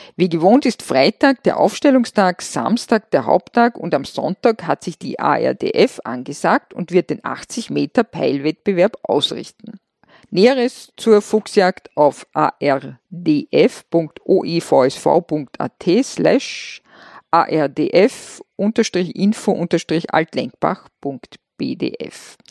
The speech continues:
Und natürlich gibt's ein großes Flohmarkt. Weitere Aktivitäten werden regelmäßig auf unserer Homepage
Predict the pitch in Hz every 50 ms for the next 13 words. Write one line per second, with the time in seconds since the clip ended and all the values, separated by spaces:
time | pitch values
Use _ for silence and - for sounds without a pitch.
0 | - - - - - - - _ - - 277 359 370 _ - 277 269 247 - 226
1 | 233 226 208 - - 202 - - 185 165 135 - 131 139 127 - - - - -
2 | 185 233 294 339 320 311 - - _ - - _ _ _ _ _ - - - -
3 | - 160 170 170 175 196 - 277 269 254 214 - 208 - - - 202 185 202 180
4 | - 175 165 170 _ - 196 160 151 147 143 - 156 143 135 131 139 151 175 247
5 | 277 233 214 202 - - 220 190 - - - - 151 147 151 143 143 139 131 -
6 | - - - 165 156 156 170 196 - - 214 240 311 370